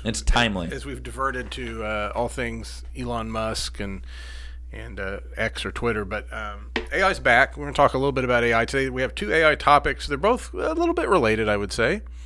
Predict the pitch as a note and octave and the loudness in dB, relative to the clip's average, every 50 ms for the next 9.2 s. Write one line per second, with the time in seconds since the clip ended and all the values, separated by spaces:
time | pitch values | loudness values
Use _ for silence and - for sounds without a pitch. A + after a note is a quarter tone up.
0 | - - - - - - - B2+ C3 C3 B2 B2 E3 D#3+ F#3 F3 - A3 G#3+ - | -14 -14 -12 -12 -10 -6 -4 -4 -4 -4 -4 -6 -6 -6 -6 -6 -6 -6 -6 -6
1 | F3+ C3+ - - - - G#3+ A3 A3 F#3+ F#3+ F3+ D#3+ D3+ C#3+ - - A2 B2 C3 | -6 -8 -8 -4 2 2 4 4 2 0 0 2 2 2 0 -2 -2 2 4 4
2 | C#3 C#3+ C3+ B2 C3 C3 C3 A#2+ G#2 A2+ - B2+ A2 G2 - B2+ C3+ B2 B2+ A#2+ | 4 4 4 2 4 4 4 4 2 0 2 2 2 2 2 2 2 2 2 2
3 | A#2+ A#2+ A#2 A#2+ A#2+ A#2 A#2 A2 A2+ A2+ - - A#2+ - - G#2+ - A2+ G#2 G#2 | 2 2 2 0 0 0 0 -4 -4 -4 -4 -4 -4 -4 -4 -6 -4 -2 2 2
4 | G#2+ G#2 G#2 - - G#2 G2+ - - - - - - - - - - - A#2+ - | 2 2 2 0 0 0 0 -2 -4 -8 -10 -8 -6 -6 -4 -4 -4 -6 -6 -6
5 | - - D3 B2+ A#2+ - - C#3+ - D#3+ C#3 - E3+ D3+ D3 D#3+ D3 C#3 - C#3 | 0 2 4 4 4 2 -2 -2 -2 -4 -4 -2 -2 0 2 2 2 2 2 2
6 | C3+ B2 B2 A#2+ A#2+ A#2 - - - - - - - - - - - - B2+ B2 | 2 2 2 0 0 -2 -4 -8 -12 -12 -12 -12 -12 -12 -14 -12 -4 0 2 2
7 | A#2+ B2+ F3 G#3+ A3 E3+ D3+ F#3 F3 D#3+ D#3 C#3 B2 A2+ B2+ A#2+ A#2+ A#2+ G#2+ A#2+ | 2 2 2 2 2 4 4 2 2 2 0 -2 -4 -2 0 0 0 0 0 -2
8 | A2 - B2 C#3 D3 C#3 B2+ B2+ B2 A#2 A2+ G#2+ G#2+ - - G#2+ G#2+ G#2 G#2 G2+ | -2 0 2 2 4 4 6 6 6 6 4 4 2 -2 -2 -2 -2 0 0 -2
9 | G#2 G2+ G#2 G#2+ | -4 -6 -8 -12